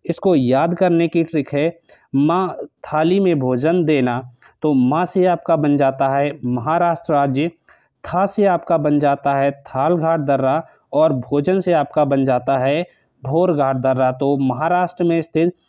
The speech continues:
प्रमुख दर्रों को आप माँ थाली में भोजन देना, इस ट्रिक के माध्यम से बड़ी ही आसानी से याद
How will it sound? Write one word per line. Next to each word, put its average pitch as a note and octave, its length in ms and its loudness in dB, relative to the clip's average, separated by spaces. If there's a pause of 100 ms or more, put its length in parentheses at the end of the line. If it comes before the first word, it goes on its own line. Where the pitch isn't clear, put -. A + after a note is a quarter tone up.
(260)
प्रमुख F#3+ 300 0
दर्रों E3+ 360 2
को E3+ 180 0
आप D3 280 0
माँ D#3 340 0
थाली D3+ 420 -2
में D#3+ 200 0
भोजन C3+ 380 -2
देना, D3+ 300 0 (320)
इस F3+ 240 0
ट्रिक C#3 200 -4
के F#3 140 0
माध्यम D3+ 400 0
से E3+ 160 -2
बड़ी C#3 260 0
ही E3+ 180 2
आसानी C3+ 460 -2
से D#3+ 140 0
याद C3+ 340 0